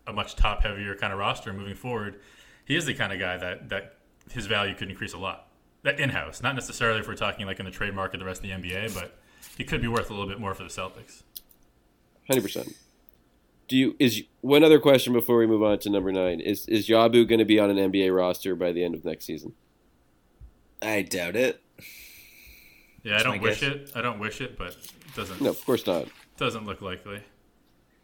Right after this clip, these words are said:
Speaker 1: He just hasn't really, you know, usually after a couple of years in the N B A system, you, you see, you know, a little bit more changes in, in body type. And some, some of it he can't help. You know, you are what you are in, in some cases. But I don't know.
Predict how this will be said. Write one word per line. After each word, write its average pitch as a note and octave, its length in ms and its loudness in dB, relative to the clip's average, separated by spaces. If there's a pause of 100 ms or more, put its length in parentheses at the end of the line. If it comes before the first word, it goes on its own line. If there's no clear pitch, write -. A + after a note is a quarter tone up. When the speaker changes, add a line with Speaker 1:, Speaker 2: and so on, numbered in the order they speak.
(380)
Speaker 1:
He C3+ 100 -10
just D#3+ 160 -6
hasn't F#3 240 0
really, E3 380 -4
you D3+ 120 -14
know, C#3 60 -4
usually D3 280 -4
after D#3 120 -10
a - 40 -14
couple C#3 240 -10
of A#2+ 60 -8
years C3 260 -6
in G#2+ 80 -10
the A2 40 -8
N A#2+ 80 -6
B A#2 100 -6
A A2 60 -6
system, B2 420 -12
you, G2 180 -10
you B2 100 -14
see, - 280 -12
you A2+ 100 -10 (640)
know, A2+ 100 0
a - 20 -2
little A#2 180 0
bit G#2+ 160 -8
more A2 380 -2
changes A2 440 -4
in, G2+ 160 -10
in F#2 100 -14
body G#2 280 -2
type. B2 420 -6 (220)
And C3 80 -8
some, G3 180 4
some G#3 160 2
of - 120 -2
it G#2 80 -2
he G2 60 -10
can't G2 200 -4
help. F#2 200 -10 (160)
You G#2 100 -8
know, G2+ 120 -6
you G#2 180 -6
are G#2 120 -4
what F#2+ 160 -10
you F#2+ 80 -6
are F#2 200 -6
in, G2 200 -14
in F#2 80 -12
some G#2 160 -8
cases. E2+ 380 -8
But - 220 -16 (600)
I D#3 60 -4
don't C#3+ 120 2
know. G2+ 180 2